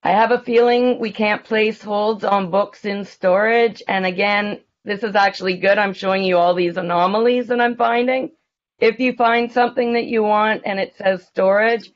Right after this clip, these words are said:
again, email us and we'll, uh, try to figure out. Okay, here we go. Let's see what we can find that is not in storage.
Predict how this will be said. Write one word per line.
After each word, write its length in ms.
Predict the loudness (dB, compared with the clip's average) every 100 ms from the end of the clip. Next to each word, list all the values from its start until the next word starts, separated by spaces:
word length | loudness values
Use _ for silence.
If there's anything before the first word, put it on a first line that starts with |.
| _ -6
again, 460 | -2 0 0 -2 -6
email 460 | -8 -2 2 4
us 380 | 4 4 0 -4 -6
and 380 | -2 0 0
we'll, 420 | 2 4 4 2 2
uh, 260 | 2 2 -2 _ _ _ _
try 160 | 0 0
to 80 | 0
figure 440 | -2 -2 0 2
out. 400 | 4 2 0 -8 _ _ _ _ _ _ _ _ _ _ _ _ _ _ _ _ _ _ _ _ _ _ _ _ _ _ _ _ -8
Okay, 320 | -2 0 0 2
here 240 | 2 2
we 160 | 0 0
go. 500 | 2 4 2 0 -4
Let's 300 | -4 -4 -6 _ _ _ -10
see 140 | -4
what 160 | -2 -2
we 140 | -6
can 140 | -8 -6
find 380 | -4 -2 -4
that 140 | -4 -4
is 180 | -4 -2
not 380 | 0 2 0
in 380 | 0 -4 -4 -6
storage. 1200 | -8 -2 0 2 2 0 0 0 0 -2 -8 -14